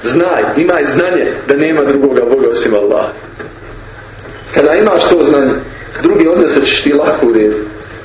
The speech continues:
Jer onaj, što kaže jedan ahbar, onaj ko ima jednu brigu, on nema briga.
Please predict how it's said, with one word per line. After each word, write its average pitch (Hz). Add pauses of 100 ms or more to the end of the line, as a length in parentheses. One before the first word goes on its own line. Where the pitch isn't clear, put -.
(120)
Jer 135
onaj, 160
što -
kaže 143
jedan 143
ahbar, 147 (260)
onaj 143
ko 143
ima 147
jednu 143
brigu, 143 (340)
on 131
nema 135
briga. 117